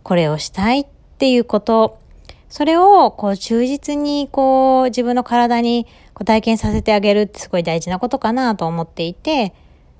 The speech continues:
ということはその前にこれをしたいっていうことを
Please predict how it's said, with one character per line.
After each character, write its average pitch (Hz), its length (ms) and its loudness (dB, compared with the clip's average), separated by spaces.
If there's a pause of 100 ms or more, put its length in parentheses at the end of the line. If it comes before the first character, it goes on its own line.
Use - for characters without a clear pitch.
(140)
と 349 100 -2
い 359 40 2
う 349 40 -4
こ 381 100 -2
と 359 100 2
は 294 40 0
そ 277 140 -6
の 311 120 -2
前 330 280 -2
に 285 320 -4
こ - 200 -18
れ 175 100 -8
を 170 80 -8
し - 100 -12
た 254 200 -2
い 370 60 0
っ 359 60 -6
て - 140 -2
い - 20 2
う 262 80 0
こ 240 100 -10
と 285 380 2
を 160 140 -4